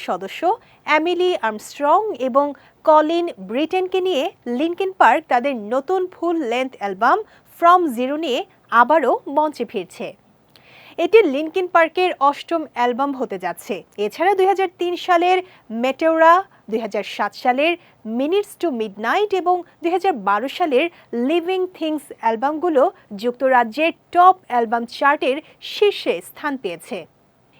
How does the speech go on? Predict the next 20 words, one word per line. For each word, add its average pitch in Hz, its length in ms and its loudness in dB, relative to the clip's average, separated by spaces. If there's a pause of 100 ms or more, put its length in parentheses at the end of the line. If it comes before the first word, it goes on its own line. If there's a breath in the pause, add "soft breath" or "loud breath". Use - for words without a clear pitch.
(100)
এই 349 220 4
বছরের 415 340 4 (100)
সেপ্টেম্বরে 370 500 2 (180)
দীর্ঘ 269 200 -4 (220)
সাত 254 220 2 (140)
বছরের 294 420 -2 (100)
বিরতির 247 340 -2 (100)
পর 254 140 6 (160)
ব্যান্ডটি 214 380 -4
তাদের 349 220 2 (220)
নতুন 381 280 -2 (180)
সিঙ্গেল 339 380 -2 (100)
দ্য 285 100 2 (180)
এমটিনেস 294 380 -6 (160)
মেশিন 247 280 -6 (100)
প্রকাশ 240 240 -4 (120)
করে, 180 200 -4 (300)
যা 185 120 -2 (160)
বিলবোর্ড 330 460 2 (340 loud breath)
হট 330 240 6